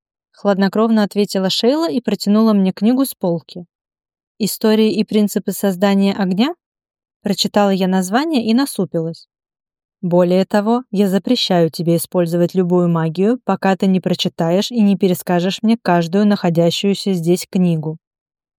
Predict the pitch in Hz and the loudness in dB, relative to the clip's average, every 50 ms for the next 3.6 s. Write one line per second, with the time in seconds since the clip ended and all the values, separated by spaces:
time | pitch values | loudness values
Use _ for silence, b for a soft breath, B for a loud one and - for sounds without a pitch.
0 | _ - 180 202 202 - - - 202 - 196 196 190 180 190 175 - 190 185 - | _ -6 -2 -2 -2 -2 -2 -6 -6 -2 0 0 0 0 -2 -2 -2 -4 -4 -2
1 | - 220 262 311 330 294 233 208 170 180 196 214 - - 233 233 247 254 226 202 | 0 0 0 2 2 2 2 2 2 0 0 0 0 2 2 2 2 2 0 -2
2 | 180 165 151 160 170 - - _ _ _ _ _ _ _ _ _ _ _ _ _ | -4 -6 -6 -8 -10 -12 -14 _ _ _ _ _ _ _ _ _ _ _ _ _
3 | - 202 196 190 175 - - 233 262 302 359 427 | -2 0 0 0 0 -2 -2 0 0 0 0 -2